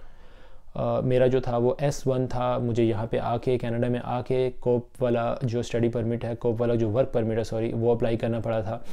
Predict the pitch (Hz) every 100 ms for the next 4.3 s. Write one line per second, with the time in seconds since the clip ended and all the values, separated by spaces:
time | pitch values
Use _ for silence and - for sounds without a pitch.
0 | - - - - - - - 135 131 120
1 | 113 117 117 104 127 190 131 123 110 117
2 | - 123 117 120 120 120 117 123 113 113
3 | 117 110 110 113 107 101 101 101 - 104
4 | 101 104 107